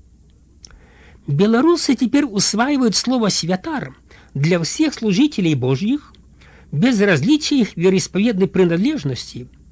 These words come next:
лишь бы они приносили свет и святость. Первое рождественское богослужение было совершено беспорочным священнослужителем. Пятое. Хористы.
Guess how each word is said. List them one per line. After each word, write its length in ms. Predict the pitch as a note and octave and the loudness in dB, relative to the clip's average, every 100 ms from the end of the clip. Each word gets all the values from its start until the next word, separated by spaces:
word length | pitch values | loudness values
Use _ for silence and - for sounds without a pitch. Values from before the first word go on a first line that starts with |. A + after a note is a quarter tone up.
| - - - - | -20 -20 -20 -6
лишь 380 | D3 A#3+ F4+ E4+ | 2 6 6 6
бы 120 | C#4 | 4
они 200 | C#4 C#4 | 4 4
приносили 580 | G#3+ G#3+ F3 - A3+ D#3 | 4 4 4 2 0 0
свет 460 | - D3 A#3+ D#4+ - | -2 -2 0 -2 -4
и 80 | A3 | -6
святость. 720 | - A#2+ - A#2 - - - - - _ - - - - - - - - - - - | -4 -10 -10 -18 -18 -20 -20 -20 -20 _ -20 -20 -20 -20 -20 -20 -20 -20 -20 -20 -10
Первое 640 | - G3+ D#4 D#4 D#4 D4 | 0 4 4 4 4 4
рождественское 720 | C4+ C#3+ F3 C4+ - A3 - F3+ | 2 0 0 -2 -2 -8 0 2
богослужение 800 | E3 C#3+ - C#3+ - C4+ C#4 B3+ | 2 0 -2 -4 0 0 0 -2
было 240 | D#3+ F#3+ | 2 2
совершено 880 | E3+ D#3+ D3 C#3+ - C#3+ F#3 B3+ C4 - - | 2 0 0 0 -2 0 0 0 -4 -12 -10
беспорочным 1000 | D3 B2+ F3 - - C3+ A3+ C4 - A3+ | -6 0 0 0 -2 2 2 0 -2 0
священнослужителем. 1200 | G3+ D3+ C3 - F#3+ F3 - E3 C3+ - A#2+ A#2+ - _ _ _ _ _ _ _ - - - _ - - - - _ - | 0 -2 -4 -2 -2 -2 -2 -2 -2 -4 -12 -12 -20 _ _ _ _ _ _ _ -20 -20 -20 _ -20 -20 -20 -20 _ -4
Пятое. 520 | C#3 C#3 F3 G#3+ A#3 - | 0 0 -2 -4 -6 -12
Хористы. 580 | - G#3 E3+ - - | -6 -4 -4 -6 -18